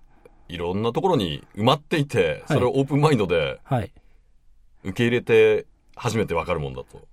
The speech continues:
Speaker 2: 教科書から飛び出せっていうことなんですよね。
Speaker 1: なるほど。
Speaker 2: 主流から飛び出せっていうこと。
Speaker 1: うん、うん、うん。
Speaker 2: それで自分の道を自分で見つけなさい。
Speaker 1: うん。
Speaker 2: そういうことをその人は言ってくれた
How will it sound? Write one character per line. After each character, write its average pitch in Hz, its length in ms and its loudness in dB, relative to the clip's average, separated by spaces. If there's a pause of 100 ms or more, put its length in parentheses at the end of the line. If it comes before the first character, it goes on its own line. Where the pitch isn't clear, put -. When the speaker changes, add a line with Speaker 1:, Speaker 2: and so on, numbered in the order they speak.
(160)
Speaker 2:
教 151 160 0
科 202 100 2
書 - 100 -2
か - 100 -4
ら - 40 -4
飛 135 160 0
び 131 60 -2
出 - 80 -2
せ - 100 -14
っ - 60 -16
て - 220 -16
い - 20 -10
う - 20 -10
こ - 60 -12
と 80 100 -18
な 78 60 -16
ん - 20 -16
で 76 80 -18
す - 60 -16
よ 82 80 -14
ね。 95 200 -20
Speaker 1:
な 73 200 -10
る - 120 -20
ほ - 120 -20
ど。 - 40 -16
Speaker 2:
主 - 160 -2
流 156 160 4
か 160 120 2
ら 156 80 2
飛 160 100 -2
び 139 80 0
出 131 60 -4
せ - 100 -12
っ - 40 -14
て - 120 -12
い - 20 -8
う 85 40 -8
こ 90 60 -6
と。 90 60 -6
Speaker 1:
う 87 40 -8
ん、 - 20 -10
う - 40 -10
ん、 143 500 -8
う 139 40 -10
ん。 135 40 -8
Speaker 2:
そ 180 60 -2
れ 175 60 0
で 165 280 -2
自 151 260 0
分 196 140 2
の 196 100 2
道 196 320 -2
を 92 60 -4
自 107 160 -6
分 117 100 0
で 123 80 -2
見 139 100 2
つ - 80 -8
け 123 80 -4
な 123 80 -2
さ - 120 -12
い。 - 80 -16
Speaker 1:
う - 120 -16
ん。 160 40 -14
Speaker 2:
そ - 260 -4
う 226 60 2
い - 20 0
う 226 40 -2
こ 214 100 -2
と 101 160 -4
を 104 60 -4
そ - 120 -4
の 131 80 2
人 - 200 -8
は 85 80 -8
言 104 80 -8
っ - 40 -14
て - 140 -10
く - 100 -8
れ 92 60 -6
た - 160 -12